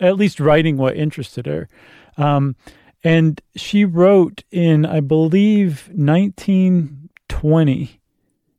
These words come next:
No, during the, during World War One. So while she was working at the dispensary and Archie was off flying in France, I believe, um,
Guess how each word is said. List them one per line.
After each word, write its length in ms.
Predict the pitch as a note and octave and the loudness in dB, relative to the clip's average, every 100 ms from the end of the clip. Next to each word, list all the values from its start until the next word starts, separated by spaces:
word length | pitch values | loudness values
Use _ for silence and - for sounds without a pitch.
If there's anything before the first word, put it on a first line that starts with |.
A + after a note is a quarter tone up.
| F#3 | 0
No, 260 | D#3+ B2 - - - | 2 0 -6 -20 -2
during 300 | F3+ G#3+ G3 | 2 2 2
the, 60 | F#3 | 0
during 380 | - F3+ F#3+ E3+ | 0 2 2 2
World 200 | E3+ E3 | 2 2
War 200 | E3+ D#3 | 2 2
One. 360 | C#3+ B2+ C#3 | 0 -2 -8
So 260 | - D#3+ D3 | -4 0 2
while 220 | C#3 D#3 | 2 0
she 160 | D#3 F#3 | 0 0
was 140 | D#3+ D3 | 0 0
working 300 | D#3 - D3 | -2 0 -2
at 140 | C#3 | -2
the 80 | C#3 | -4
dispensary 640 | C3+ - E3 D#3 C3+ B2+ | -4 -4 -4 -4 -4 -4
and 100 | B2+ | -2
Archie 320 | C#3+ C#3 - | -4 -4 -2
was 180 | C3+ C3 | -2 0
off 200 | C#3 C3 | 0 -2
flying 460 | - C#3+ C3+ C3+ C3 | -4 -2 -2 -2 -4
in 80 | A#2+ | -6
France, 360 | - D3+ D3 C3 | -4 -4 -4 -6
I 60 | |
believe, 340 | C3 B2 C3+ A#2+ _ - - _ | -4 -2 -2 -4 _ -20 -20 _
um, 380 | D3 D3 C#3 C3 | -2 0 -2 -4